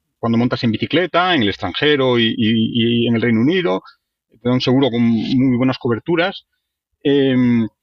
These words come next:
y Audax U K, eh, ejerce, eh, tre-, tres papeles en, en fundamentales. Uno,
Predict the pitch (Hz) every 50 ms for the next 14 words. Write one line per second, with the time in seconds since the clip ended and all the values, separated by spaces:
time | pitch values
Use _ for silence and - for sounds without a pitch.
0 | _ _ _ - 175 180 220 226 233 226 220 233 202 - 196 208 196 - - 226
1 | 220 208 196 196 202 226 311 _ _ _ _ _ _ _ _ _ - 156 156 151
2 | 147 147 143 139 - - - 160 - - 202 220 - - - 214 214 214 - -
3 | - _ _ _ _ _ - - _ - - - 165 156 - 180 208 - - -
4 | - 190 170 - - 143 - 139 120 110 104 98 - - 117 104 - _ _ -
5 | 127 120 117 117 113 113 - - 127 117 117 113 110 104 110 113 107 107 110 107
6 | 107 - - _ _ _ _ _ _ - 190 214 240 240 247 254 269 269 330 -